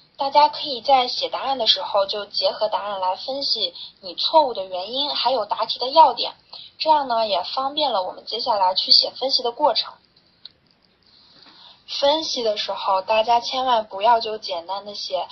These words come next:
粗心啊之类的概括性话语，这样呢，对我们改正错误是没有用的。要写上审题的时候哪里看错了，应该怎么看，应该怎么想。啊，对，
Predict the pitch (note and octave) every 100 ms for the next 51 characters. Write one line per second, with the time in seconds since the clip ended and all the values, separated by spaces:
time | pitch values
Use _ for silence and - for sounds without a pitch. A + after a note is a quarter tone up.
0 | - - - - C4 C4+ C4+ C4 B3+ A3+
1 | G#3+ G#3+ A3 A3 G#3+ G3+ C4+ A#3+ - F3+
2 | - F3+ F#3+ F3+ E3+ - _ - - _
3 | - D#4+ D4+ B3 F#3+ F3+ A#3+ A3 F#3 F#3+
4 | G#3 F3 G#3 A3 - A#3 G3+ F#3+ - F#3+
5 | E3+ E3+ B3+ G3 F#3+ F3 - - _ -
6 | - - - A#3 A3+ - - G3+ G#3+ A3+
7 | F3 - G3+ G#3+ - - F3+ E3+ - C#4+
8 | - - F3+ - F#3 - - - _ -
9 | D4+ D#4+ E4 E4 - - - - E3+ -
10 | D#4 C#4+ D4+ D#4+ D#4+ - - - - -
11 | _ _ _ _ _ _ _ _ _ _
12 | _ _ _ - G3 G3 G3 - D#4